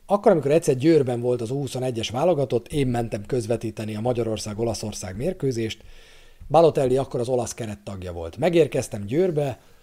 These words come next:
és jöttek velem szembe a helyiek, és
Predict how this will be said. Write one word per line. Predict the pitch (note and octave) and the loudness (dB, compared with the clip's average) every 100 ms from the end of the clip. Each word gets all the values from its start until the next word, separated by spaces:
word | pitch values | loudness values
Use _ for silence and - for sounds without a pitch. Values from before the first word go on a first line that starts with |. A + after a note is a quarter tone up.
| _ _ | _ _
és | - | 0
jöttek | F3+ G3 C3 | 0 2 -2
velem | C#3 C#3+ A#2+ | 0 0 -2
szembe | - D3 D3+ C3+ B2 - | -4 -4 -2 0 -2 -4
a | - | -8
helyiek, | G2+ C#3 D3 B2+ - - _ | -4 -2 0 -2 -4 -12 _
és | A#2+ G#2+ - - | -10 -8 -6 -8